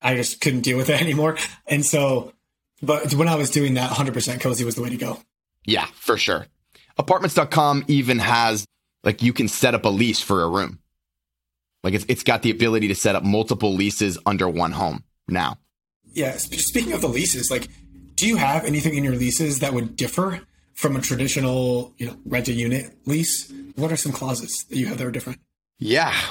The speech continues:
Speaker 2: we have some house rules. And if you guys give me a moment and want 'em all, I can read 'em to you, but I'll, I'll highlight the ones that I know off the top of my head. I mean, one is, like, no, no personal items in the common space,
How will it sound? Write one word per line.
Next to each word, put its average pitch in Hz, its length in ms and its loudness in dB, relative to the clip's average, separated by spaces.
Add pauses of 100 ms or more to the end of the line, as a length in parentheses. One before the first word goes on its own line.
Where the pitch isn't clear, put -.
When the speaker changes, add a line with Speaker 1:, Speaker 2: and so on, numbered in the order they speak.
Speaker 2:
we 123 120 4
have 131 200 0
some 135 180 0
house 139 380 0
rules. 110 540 2 (140)
And 101 360 2
if - 140 -2
you 110 60 2
guys 98 280 2
give 107 140 2
me 104 60 2
a 92 60 2
moment 101 340 2
and 95 160 0
want 95 140 2
'em 92 100 0
all, 98 220 2
I 90 60 2
can 90 200 0
read 101 160 2
'em 92 120 0
to 98 120 0
you, 92 100 2
but 92 120 0
I'll, 95 180 0
I'll 104 100 4
highlight 95 300 2
the 95 80 0
ones 90 160 2
that 90 100 4
I 90 60 2
know 90 140 2
off 85 100 0
the - 80 -4
top 90 180 2
of - 20 -4
my 87 120 2
head. 90 240 2
I 85 40 0
mean, 87 140 0
one 90 180 2
is, 87 160 -2
like, 85 200 -2
no, 92 640 2 (760)
no 113 160 2
personal 113 360 2
items 104 240 2
in 107 80 2
the 101 60 2
common 90 280 0
space, 87 540 -2